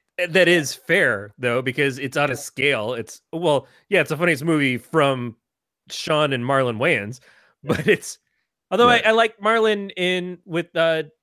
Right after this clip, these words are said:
Speaker 1: Damon in Mo Money. Like, that was a
Speaker 2: Oh,
Speaker 1: funny ass
Speaker 2: yeah.
Speaker 1: movie.
Speaker 2: Yeah.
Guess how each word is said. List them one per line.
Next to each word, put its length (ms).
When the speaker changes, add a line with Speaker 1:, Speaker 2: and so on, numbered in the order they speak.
Speaker 1:
Damon 340
in 440
Mo 180
Money. 340
Like, 120
that 140
was 120
a 40
Speaker 2:
Oh, 20
Speaker 1:
funny 200
ass 220
Speaker 2:
yeah. 60
Speaker 1:
movie. 200
Speaker 2:
Yeah. 340